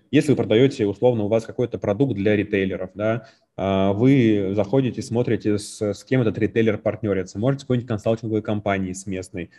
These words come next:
а, или с каким-нибудь поставщиком какого-то оборудования, которое может быть как-то комплементарно к вашему сервису, если мы говорим про сервис. И прям находите, э, там, не знаю, си эм о, си и о, а, этой компании, пишите ему, что вы ищете партнёра,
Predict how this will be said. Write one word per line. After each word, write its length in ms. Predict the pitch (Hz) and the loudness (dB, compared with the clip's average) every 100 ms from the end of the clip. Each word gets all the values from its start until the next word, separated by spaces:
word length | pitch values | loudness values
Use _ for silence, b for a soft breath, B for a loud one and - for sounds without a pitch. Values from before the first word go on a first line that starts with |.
| b b - | b b -8
а, 260 | 95 92 | -4 -4
или 260 | 95 127 131 | 0 2 2
с 100 | 127 | 0
каким-нибудь 380 | 98 123 113 - | -4 -2 -2 -4
поставщиком 480 | - - - 127 | -8 -10 -4 -4
какого-то 320 | 131 123 117 113 | -2 -4 -2 0
оборудования, 460 | 113 123 120 107 | 0 0 0 -2
которое 280 | 101 107 107 | -2 -2 -2
может 240 | 107 107 | -2 -4
быть 240 | 104 95 - | -4 -6 -8
как-то 220 | - - | -14 -8
комплементарно 720 | 110 101 107 104 117 113 107 | -6 -2 -2 0 0 0 -2
к 80 | 104 | 0
вашему 340 | 104 - 107 | -2 0 -6
сервису, 480 | 101 - 98 90 - | -4 -2 -2 -4 -6
если 200 | 92 95 | -8 -8
мы 60 | 92 | -8
говорим 200 | 95 90 | -8 -10
про 120 | 95 | -12
сервис. 380 | - 90 87 - b b b b | -8 -8 -8 -14 b b b b
И 100 | 123 | -2
прям 240 | 113 180 139 | 2 4 4
находите, 580 | 127 151 123 - 117 | 4 2 2 0 0
э, 260 | 104 104 104 | 0 -2 -4
там, 180 | 82 85 | -4 -6
не 60 | 92 | -8
знаю, 300 | 87 - - | -10 -12 -12
си 260 | - 113 | -4 0
эм 80 | 123 | 4
о, 440 | 147 147 117 107 | 4 4 2 0
си 300 | 101 - 110 | -4 -4 -2
и 40 | 101 | 2
о, 520 | 120 135 123 113 - B B | 4 4 6 4 0 B B
а, 680 | 98 101 98 95 92 92 92 - | -6 -4 -4 -4 -4 -4 -2 0
этой 220 | 120 104 | 0 0
компании, 540 | 104 107 151 185 127 | -2 0 2 2 0
пишите 380 | 110 131 117 - | 0 -4 -6 -2
ему, 200 | 113 175 | 0 0
что 200 | 175 107 | 0 -2
вы 160 | 113 131 | 0 0
ищете 260 | 104 - | -2 -6
партнёра, 680 | - 98 - 165 196 175 - | -2 -2 2 2 2 -2 -10